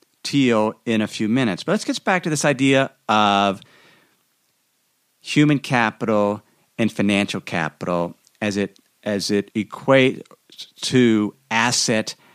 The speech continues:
allocation. How do you incorporate human capital into your asset allocation? Well, just as financial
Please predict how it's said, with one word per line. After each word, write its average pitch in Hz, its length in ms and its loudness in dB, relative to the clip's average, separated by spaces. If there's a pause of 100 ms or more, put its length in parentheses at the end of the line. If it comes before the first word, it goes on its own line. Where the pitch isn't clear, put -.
(220)
allocation. 90 680 -2
How 135 180 -2
do 165 40 4
you 170 80 6
incorporate 165 760 2
human 143 420 2
capital 101 720 -4 (460)
into 226 280 0
your 135 200 4
asset 104 320 -2
allocation? 87 600 -6 (720)
Well, 190 100 2
just 285 240 0
as 311 140 -2
financial 185 460 2